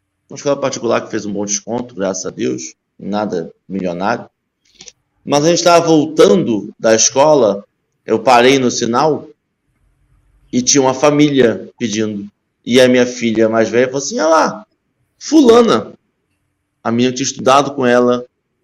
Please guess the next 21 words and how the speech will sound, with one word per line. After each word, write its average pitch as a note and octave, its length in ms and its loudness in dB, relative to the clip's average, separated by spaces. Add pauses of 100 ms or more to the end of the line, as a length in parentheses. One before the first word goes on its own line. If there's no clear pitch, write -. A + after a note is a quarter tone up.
(880)
ano G#2 180 -6
passado G#2 380 0
inteiro. C3+ 680 -2 (540)
Na A2+ 120 -4
primeira D3 500 4
semana D3 440 0
que C#3 60 -2
ela C3+ 100 0
mudou B2 180 2
de - 60 -8
escola, C#3 560 2 (480)
ela C3 260 2
viu C3+ 400 0
a D3 300 0
fi-, C3+ 340 -2
a, C3 180 4
a B2 200 2
menina B2+ 360 -2
trabalhando C#3 560 -2
no C#3 100 -8
sinal. A#2+ 540 -2